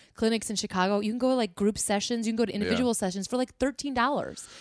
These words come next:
Speaker 1: You can
Speaker 2: Really?
Speaker 1: find it really affordably.
Speaker 2: What website would you go for that?
Speaker 1: I don't <laughs> Wauwatosa.
Speaker 2: <laughs> Yeah.
Speaker 1: Tiki
Speaker 2: Would it be
Speaker 1: Wauwatosa.
Speaker 2: wauwatiki dot com slash therapy?
Speaker 1: <laughs> Anyway.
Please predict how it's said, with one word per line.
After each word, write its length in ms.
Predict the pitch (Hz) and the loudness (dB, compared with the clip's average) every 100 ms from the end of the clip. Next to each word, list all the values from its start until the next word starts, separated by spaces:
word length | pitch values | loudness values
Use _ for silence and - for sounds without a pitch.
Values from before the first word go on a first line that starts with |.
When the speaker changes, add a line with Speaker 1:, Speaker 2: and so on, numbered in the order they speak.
| - | -4
Speaker 1:
You 80 | 247 | -2
can 80 | - | 0
Speaker 2:
Really? 100 | 135 | 0
Speaker 1:
find 320 | - 254 359 | 2 2 2
it 80 | 285 | 2
really 260 | 208 220 233 | 4 6 4
affordably. 640 | - 294 311 165 - - | 4 2 2 0 -4 -4
Speaker 2:
What 180 | 143 151 | 0 0
website 280 | 156 - 82 | 0 -2 -8
would 100 | 90 | -8
you 60 | |
go 60 | 85 | -10
for 100 | - | -12
that? 120 | 64 - - | -14 -14 -2
Speaker 1:
I 120 | 233 | 2
don't 640 | 294 466 - 440 - 480 277 | 2 2 2 0 0 0 4
<laughs> 20 | |
Wauwatosa. 840 | 214 294 254 381 494 247 339 208 196 | 6 8 8 8 8 8 8 6 6
Speaker 2:
<laughs> 0 | |
Yeah. 220 | 190 107 | 4 4
Speaker 1:
Tiki 320 | - 349 370 | 2 2 6
Speaker 2:
Would 80 | 269 | 6
it 40 | 285 320 | 8 8
be 20 | |
Speaker 1:
Wauwatosa. 340 | 151 403 208 | 8 6 4
Speaker 2:
wauwatiki 100 | 190 | 2
dot 160 | 180 165 | 2 4
com 220 | 156 180 | 6 6
slash 260 | - 143 127 | 4 4 4
therapy? 500 | - - 127 156 190 196 | 2 2 2 4 2 0
Speaker 1:
<laughs> 60 | - - - - - - 453 453 415 370 - | 0 -4 -4 -8 -8 2 4 4 2 0 4
Anyway. 580 | 262 226 175 170 165 | 6 6 4 4 4